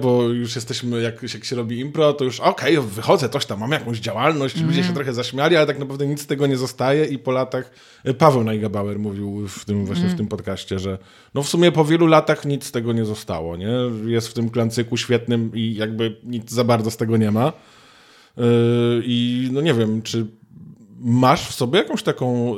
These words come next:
Speaker 1: y, odrobinkę, y, żałowania tego, że tak impro tyle lat robiłaś?
Speaker 2: Żałowania nie, no bo jednak to mnie, to mnie nauczyło wiele rzeczy, ale to mi się też wpisało, co pewnie chyba już mówiłam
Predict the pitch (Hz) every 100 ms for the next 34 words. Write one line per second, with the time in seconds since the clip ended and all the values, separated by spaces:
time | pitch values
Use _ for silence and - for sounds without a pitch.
0 | 117 113 117 113 104 110 107 117 107 107
1 | 107 - _ - 104 104 104 104 110 117
2 | 117 113 110 123 123 131 175 370 214 147
3 | 139 127 - 123 117 117 113 113 107 110
4 | 107 110 110 156 - _ _ 175 156 214
5 | 220 220 240 262 269 285 285 294 294 269
6 | 226 214 208 240 277 277 - - 208 214
7 | 196 214 208 214 _ 175 196 175 190 -
8 | - 185 185 180 175 180 180 170 180 -
9 | - 175 180 175 175 175 175 - 175 175
10 | 165 175 175 175 175 170 - 208 208 -
11 | - 202 220 226 226 233 226 226 - -
12 | 220 233 220 226 220 202 202 208 190 -
13 | 190 - 220 240 214